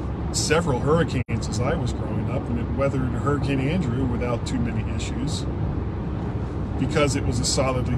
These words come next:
built home. But so much of what's been built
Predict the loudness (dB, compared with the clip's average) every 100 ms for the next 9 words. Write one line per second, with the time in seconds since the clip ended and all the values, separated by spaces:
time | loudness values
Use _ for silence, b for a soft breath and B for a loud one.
0 | 0 0 -2 -2 -2 -2 -2 -2 0 0
1 | 2 2 2 4 2 2 -2 0 0 0
2 | 0 0 0 0 0 0 2 4 4